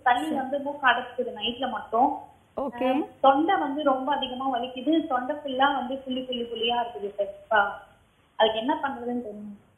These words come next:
Speaker 2: ஓகே, புள்ளி புள்ளியா இருக்குங்களா? சிகப்பு கலர்ல இருக்குங்களா?
Speaker 1: ஆமாங்க.
Speaker 2: ஓகே, எரிச்சல் ஏதாவது இருக்கா?
Speaker 1: எரியல, வலி பயங்கரமா இருக்கு சார்.
Speaker 2: ஓகேம்மா.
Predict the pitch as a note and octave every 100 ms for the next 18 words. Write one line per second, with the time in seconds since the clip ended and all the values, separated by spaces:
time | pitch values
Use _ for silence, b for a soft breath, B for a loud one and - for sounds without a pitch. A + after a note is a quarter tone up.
0 | _ - C#4 C#4 C#4 - - F4 G4 F#4+
1 | G4 F#4+ D4 C4+ C4+ D4 C4 E4+ F4+ C#4+
2 | C4+ C4+ C4 B3+ B3 C#4 C4+ G#3+ - _
3 | _ _ _ _ A3 A3 G3 - _ _
4 | _ _ _ _ C#4 - B3 B3+ F#4+ A4
5 | G#4 E4+ E4 E4 - B3+ A3 - _ _
6 | _ _ _ _ _ _ _ A#3+ B3+ D#4
7 | C#4+ A3 B3+ D#4 A#3 A3+ A#3 A3+ A#3 A#3
8 | G#3 F#3+ - F#3+ - _ _ _ _ _
9 | - B3 A#3+ B3 A3 A3+